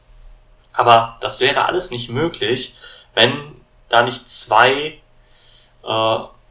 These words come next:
ja, Grundchips wären, die wir verwenden, die so günstig sind und, äh, so viele Vorteile haben,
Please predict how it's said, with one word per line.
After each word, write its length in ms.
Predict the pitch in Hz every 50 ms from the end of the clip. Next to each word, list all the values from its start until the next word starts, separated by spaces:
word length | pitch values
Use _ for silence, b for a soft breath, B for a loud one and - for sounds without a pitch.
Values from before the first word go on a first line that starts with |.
| _ _ _ _ _ _ _ _
ja, 280 | - 117 107 98 90 - -
Grundchips 1120 | - 117 104 113 151 202 233 233 - - - - - - - 120 - - - - - -
wären, 640 | 98 95 90 92 98 101 107 120 156 180 - B B B B B B B - -
die 120 | - 113
wir 140 | 113 117 113
verwenden, 800 | - - 117 120 117 120 127 123 - - 139 143 156 160 - _ _ _
die 600 | - - - - - 123 127 147 156 - - - - _ _ _ _ _ _ _ _ _ _
so 280 | - 113 127 160 180
günstig 480 | 180 185 190 190 - - - - - -
sind 560 | - - 123 147 175 - - - - - - -
und, 640 | 123 117 120 123 123 123 123 120 120 - - - - -
äh, 300 | - 98 98 107 - - - - _ _ -
so 180 | 117 - 151
viele 240 | 160 - - 160 139
Vorteile 720 | 123 - - 131 131 151 156 - - 107 104 104 101 101 -
haben, 500 | 101 101 104 107 - 120 131 151 -